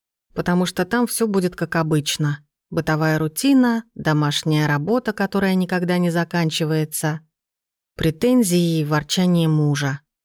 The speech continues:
На шестом этаже у пакета оборвалась ручка, и зелёные яблоки вывалились на лестницу.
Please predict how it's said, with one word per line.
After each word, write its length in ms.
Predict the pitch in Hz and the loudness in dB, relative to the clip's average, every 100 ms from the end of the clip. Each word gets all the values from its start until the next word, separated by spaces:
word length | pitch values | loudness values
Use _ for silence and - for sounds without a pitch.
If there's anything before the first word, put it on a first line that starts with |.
| _ _ _ _ _ - | _ _ _ _ _ -2
На 100 | 190 | -2
шестом 400 | - 175 180 175 | -2 -2 0 0
этаже 360 | 165 165 190 | 0 0 0
у 80 | 190 | 0
пакета 460 | 165 151 180 170 156 | -2 -2 -2 -2 -2
оборвалась 560 | 165 165 165 165 160 | -2 0 0 0 0
ручка, 540 | 196 214 - 170 160 - _ _ _ _ | 0 -2 -2 -4 -4 -6 _ _ _ _
и 100 | 180 | 0
зелёные 520 | 165 170 175 170 170 | 2 2 2 2 0
яблоки 500 | 160 190 175 165 165 | 0 0 0 -2 -2
вывалились 600 | 160 170 165 156 151 147 | 0 0 0 0 0 -2
на 140 | 170 165 | -2 0
лестницу. 680 | 160 151 151 143 - - | 0 0 -4 -6 -10 -14